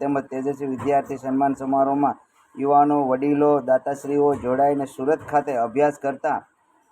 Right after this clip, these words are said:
વાઘેલા પરિવારના તમામ વિદ્યાર્થીઓને નોટબુક વિતરણ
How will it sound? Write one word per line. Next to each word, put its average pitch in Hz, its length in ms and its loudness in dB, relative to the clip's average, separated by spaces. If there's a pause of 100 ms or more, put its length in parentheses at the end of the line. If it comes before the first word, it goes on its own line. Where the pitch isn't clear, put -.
વાઘેલા 147 380 2 (100)
પરિવારના 147 480 4
તમામ 151 340 0
વિદ્યાર્થીઓને 143 680 0
નોટબુક 131 600 0 (760)
વિતરણ 147 460 -4